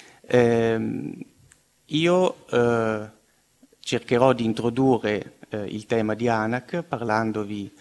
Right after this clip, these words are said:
eh, del soggetto anac, eh, anche da un punto di vista storico.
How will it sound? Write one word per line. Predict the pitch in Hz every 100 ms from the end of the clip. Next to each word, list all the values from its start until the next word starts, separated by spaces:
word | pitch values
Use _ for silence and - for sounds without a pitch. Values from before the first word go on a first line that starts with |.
| - _ _ -
eh, | 110 110 104 104 - - -
del | 104 101
soggetto | - 113 127 117 - 113
anac, | 104 104 113 - 180 - _ - _ _ -
eh, | 110 107
anche | 120 120
da | 117
un | 113
punto | 117 113
di | 110
vista | 104 - 110
storico. | - 101 95 101 - 101